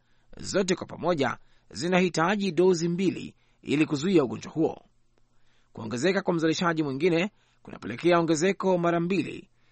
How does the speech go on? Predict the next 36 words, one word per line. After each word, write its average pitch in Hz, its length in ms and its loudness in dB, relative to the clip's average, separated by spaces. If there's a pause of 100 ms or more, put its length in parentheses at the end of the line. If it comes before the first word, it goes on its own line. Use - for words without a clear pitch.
(160)
la - 180 -10
msambazaji 151 760 0
duniani 160 720 0
kufikia 165 440 -2
milioni 170 320 2
sita 190 320 -4
kwa 170 140 -2
mwaka 180 360 -2
wa 151 100 2
elfu 147 180 -8
mbili 151 220 0
na 113 80 -8
kumi 104 200 -12
na 69 60 -12
sita, 175 360 -2 (400)
kukiwa 151 340 -4
na 156 60 0
uwezekano 165 460 0
wa 202 60 2
uzalishaji 180 500 0
zaidi 151 460 0 (300)
katika 165 280 -2
siku 135 300 -2
zijazo. 120 720 -2 (1400)
Ongezeko 147 420 2
hili 202 360 4
litachangia 165 800 0
kwenye 151 220 -2
mzunguko 143 440 -2
wa 160 60 4
ongezeko 151 440 -2
la 165 60 0
mahitaji, 156 680 -6 (280)
ongezeko 113 460 -2
la 151 80 4
uzalishaji, 135 720 -2